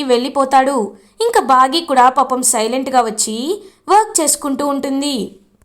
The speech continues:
ఇది ఇలా ఉండగా అమర్ బాగి దగ్గరికి వచ్చి ఇంకా బాగి ముందు కొన్ని టికెట్స్ని పెడతారు. "ఏంటండి ఇవి?" అని అడుగుతుంది బాగి. "ఇవి మన ట్రిప్కి సంబంధించిన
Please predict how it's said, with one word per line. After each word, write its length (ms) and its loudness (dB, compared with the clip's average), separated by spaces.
ఇది 220 2
ఇలా 160 2
ఉండగా 420 2
అమర్ 420 2
బాగి 380 0
దగ్గరికి 400 -2
వచ్చి 320 -6
ఇంకా 180 2
బాగి 380 2
ముందు 340 -2
కొన్ని 280 -4
టికెట్స్ని 500 -4
పెడతారు. 500 0
"ఏంటండి 520 0
ఇవి?" 260 -4
అని 160 0
అడుగుతుంది 560 -2
బాగి. 460 0
"ఇవి 340 -4
మన 200 0
ట్రిప్కి 420 -4
సంబంధించిన 520 -2